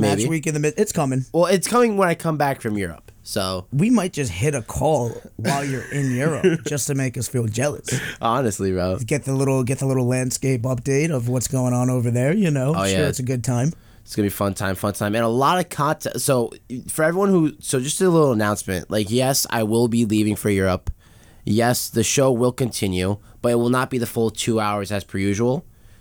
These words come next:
Speaker 2: So it will be probably forty-eight minutes with some, with some, not commercial breaks, but what we have here is we have random, uh, station call I D breaks, or we'll have random P S As pop up.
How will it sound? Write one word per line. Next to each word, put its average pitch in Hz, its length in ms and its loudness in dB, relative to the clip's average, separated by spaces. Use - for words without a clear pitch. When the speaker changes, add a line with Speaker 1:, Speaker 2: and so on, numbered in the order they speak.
Speaker 2:
So 110 280 -2
it 107 100 -4
will 117 140 0
be 113 160 0
probably 113 400 -2
forty-eight 120 460 0
minutes 104 340 0
with 107 120 -2
some, 107 340 -4
with 104 200 -4
some, 107 360 -4
not 135 200 -2
commercial 110 420 -2
breaks, 85 340 -6
but 98 240 -6
what 107 100 -2
we 113 100 0
have 113 240 -4
here 95 300 -4
is 107 100 -4
we 113 80 0
have 107 160 -2
random, 107 380 -2
uh, 98 160 -2
station 107 400 -4
call 104 160 -4
I 98 160 -2
D 139 200 -2
breaks, 135 440 -2
or 110 60 2
we'll 104 100 0
have 98 280 -4
random 98 440 -4
P 95 160 -6
S 98 220 -4
As 139 320 0
pop 131 320 -4
up. 123 220 -4